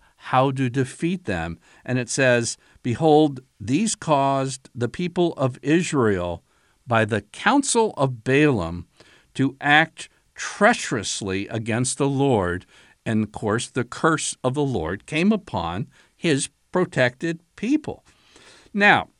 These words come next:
you may think, "Well, what does that have to do with today? What does that have to do with the decade of the twenty twenties?" Okay, we're gonna fast forward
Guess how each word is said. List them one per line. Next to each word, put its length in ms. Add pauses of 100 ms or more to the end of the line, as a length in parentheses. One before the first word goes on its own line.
(420)
you 60
may 240
think, 100
"Well, 220
what 160
does 140
that 100
have 300
to 120
do 320
with 300
today? 500
What 180
does 120
that 160
have 180
to 120
do 200
with 120
the 80
decade 440
of 120
the 100
twenty 340
twenties?" 380
Okay, 400 (560)
we're 160
gonna 260
fast 560
forward 520